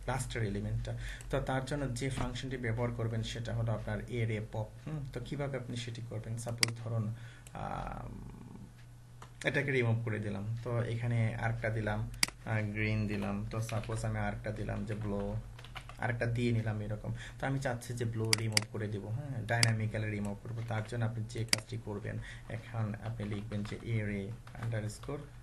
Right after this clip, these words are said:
তারপরে লিখবেন যে pop, okay, array pop, এই ফাংশনটি আপনি লিখবেন। তো এই ফাংশনটির মধ্যে just আপনি array-টা, অর্থাৎ এই যে ভ্যালুগুলো, আহ, অনেকগুলো value array-তে দিয়ে আপনি যে ভেরিয়েবলের মধ্যে রেখেছেন সেই ভেরিয়েবলটা ধরে দিবেন। তার মধ্যে কি, তার মানে কি,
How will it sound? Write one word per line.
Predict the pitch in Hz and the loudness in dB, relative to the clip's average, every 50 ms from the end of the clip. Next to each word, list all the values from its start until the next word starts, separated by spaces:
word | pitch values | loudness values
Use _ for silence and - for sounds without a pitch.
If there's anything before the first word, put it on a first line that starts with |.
| - - - - | -14 -14 -10 -4
তারপরে | - 101 101 - 117 110 | -4 -4 -4 -2 -4 -2
লিখবেন | 104 101 101 101 117 101 98 95 | 0 0 -2 -2 -2 -2 -2 -2
যে | 101 110 107 113 - - | -2 -4 -6 -8 -8 -4
pop, | - 113 107 95 - - - - - - - - - - - - - - | -2 0 0 0 -2 -8 -12 -14 -16 -16 -16 -16 -16 -14 -14 -12 -10 -8
okay, | 147 - - 160 - - - - - - | -8 -6 -6 -8 -8 -8 -14 -12 -8 0
array | 127 120 117 117 107 107 - | 2 4 4 4 2 0 -2
pop, | 104 101 - - - - | -2 -4 -4 -4 -6 -4
এই | 123 117 | -2 -2
ফাংশনটি | 117 113 104 107 - - 113 113 117 110 | 0 0 -2 -2 -2 -2 -4 -4 -2 -4
আপনি | 110 - 113 113 | -4 -4 -4 -6
লিখবেন। | 113 - - - - 117 113 - - - - - | -6 -6 -8 -8 -8 -8 -8 -10 -12 -12 -6 0
তো | 117 | 2
এই | 117 117 | 2 2
ফাংশনটির | 117 120 120 120 117 - 131 123 - 131 123 | 2 2 0 0 0 -2 -4 -4 -2 -2 0
মধ্যে | 120 113 110 104 113 - - 120 120 117 | 2 2 2 2 0 -4 -4 -2 -2 0
just | 117 120 120 117 117 | 2 2 2 2 0
আপনি | 117 - - 107 | -2 -2 -2 -4
array-টা, | 101 104 120 120 117 113 110 101 101 113 104 | -4 -2 0 2 2 2 2 0 0 0 0
অর্থাৎ | 101 104 - - - 113 117 - | 0 -2 -4 -4 -4 -4 -2 -2
এই | 127 120 120 | 0 0 0
যে | 117 117 120 | 0 0 0
ভ্যালুগুলো, | 113 113 - 117 107 107 110 113 113 107 104 - - - - - - - - - | 0 0 0 -2 0 0 0 0 0 2 2 2 2 2 -2 -4 -4 -4 -2 -2
আহ, | 107 104 104 - | 0 2 4 4
অনেকগুলো | 113 113 113 113 120 117 113 | 4 4 4 6 6 6 6
value | 107 110 - - 117 113 107 107 | 4 2 6 4 4 4 4 2
array-তে | 101 - - 113 117 110 110 107 107 110 104 | 2 2 2 4 2 4 4 4 2 2 2
দিয়ে | 101 113 113 110 104 | 2 2 2 2 2
আপনি | 104 - - 104 98 - | 2 2 0 0 0 0
যে | - 107 104 101 101 98 - | -2 -2 -2 0 2 2 2
ভেরিয়েবলের | 113 113 104 104 101 110 107 104 | 2 2 -2 -2 -4 -2 -2 -2
মধ্যে | 104 104 101 104 | -2 -2 0 0
রেখেছেন | 104 104 101 - - - 113 - 113 101 101 | 0 0 0 -2 -4 -6 -4 0 0 0 0
সেই | - - 98 101 - | 0 -4 -6 -6 -4
ভেরিয়েবলটা | 117 113 101 101 101 95 98 - 104 104 - | -4 -4 -2 -2 -2 -4 -2 -4 -6 -6 -6
ধরে | - 104 101 101 | -6 -6 -6 -4
দিবেন। | 101 113 107 110 - - - | -6 -6 -6 -6 -8 -6 -4
তার | 110 110 113 | -2 -2 -2
মধ্যে | 107 101 101 104 | -2 -2 -4 -6
কি, | - - 120 | -8 -8 -6
তার | - 110 104 | -4 -2 -2
মানে | 101 104 104 104 | 0 0 -2 -2
কি, | 107 147 | -4 -6